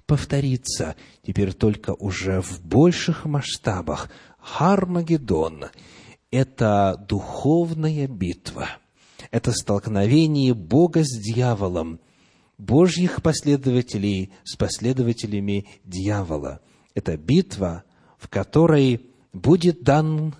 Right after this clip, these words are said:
ответ на вопрос, кто есть истинный Бог, и из-за чего, и из-за кого – землю постигают беды.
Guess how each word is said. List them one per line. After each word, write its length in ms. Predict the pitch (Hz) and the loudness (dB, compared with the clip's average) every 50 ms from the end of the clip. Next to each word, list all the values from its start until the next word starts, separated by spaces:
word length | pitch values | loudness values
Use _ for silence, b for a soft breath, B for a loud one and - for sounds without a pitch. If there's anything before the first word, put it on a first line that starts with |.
| _ _ - | _ _ -6
ответ 460 | - 120 120 - 113 127 143 139 - | -4 -4 -2 0 2 2 2 2 0
на 80 | 127 123 | -2 0
вопрос, 560 | 123 123 120 - - 95 80 - - - - _ _ - | 0 0 0 -2 -4 -4 -4 -4 -6 -10 -14 _ _ -14
кто 420 | - - - 190 202 202 175 143 | -12 -2 2 6 8 8 8 6
есть 580 | 117 101 98 107 127 135 135 - - - - - | 4 2 0 2 4 4 4 2 -2 -10 -10 -4
истинный 640 | - 135 139 120 - - - 127 120 117 120 117 120 | 0 0 2 0 -2 -4 -4 -4 -4 -2 -2 -2 -2
Бог, 640 | 113 113 113 113 101 82 - - - - - - _ _ _ b b b b b b b b b b b b b b b _ _ _ _ _ _ - | -2 0 2 2 2 2 0 -2 -4 -4 -8 -16 _ _ _ b b b b b b b b b b b b b b b _ _ _ _ _ _ 0
и 320 | 190 196 185 147 190 196 | 0 0 0 2 2 2
из-за 340 | 180 143 131 131 139 165 170 | 2 2 2 4 4 4 4
чего, 920 | 165 - - - 170 170 156 147 139 127 117 101 78 - - - - - _ _ _ - - | 4 0 -4 0 0 0 0 0 2 2 2 2 2 0 -2 -6 -12 -16 _ _ _ -4 0
и 220 | 160 165 160 160 | 2 2 4 2
из-за 300 | 147 135 123 127 143 143 | 2 0 0 -2 -2 -2
кого – 680 | - - - 147 131 120 107 92 - - - 78 76 - _ _ _ _ - - | -2 -2 -2 -2 0 0 0 -2 -2 -4 -6 -8 -12 -14 _ _ _ _ -10 -8
землю 640 | 110 98 95 110 135 143 143 139 127 123 117 117 - - _ - | -6 -2 4 4 4 6 6 4 2 2 2 0 -2 -10 _ -6
постигают 680 | - 107 - - - 107 - 95 87 82 92 95 - | -6 -6 -6 -6 -8 -6 -4 -4 -2 -2 -2 -4 -4
беды. 480 | 85 - 80 67 64 - - - - | -6 -8 -8 -8 -8 -8 -10 -10 -12